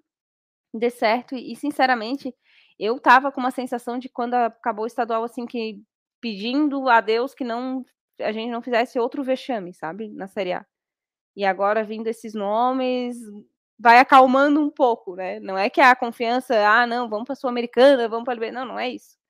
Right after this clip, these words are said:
Pezinho no chão, sei que a gente vai brigar pra não cair, vai ser um jogo mais duro que o outro.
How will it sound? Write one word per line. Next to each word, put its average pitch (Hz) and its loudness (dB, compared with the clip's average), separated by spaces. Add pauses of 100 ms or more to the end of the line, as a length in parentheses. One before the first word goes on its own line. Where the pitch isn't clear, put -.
(300)
Pezinho 208 -6
no 226 -8
chão, 240 -4
sei 220 -6
que 254 -6
a - -8
gente 226 -10
vai 220 -2
brigar 202 0
pra 247 -6
não 220 -10
cair, 202 -4
vai 196 -4
ser - -12
um 226 -10
jogo 214 -6
mais 208 -2
duro 262 -6
que 269 -10
o 226 -6
outro. 233 -4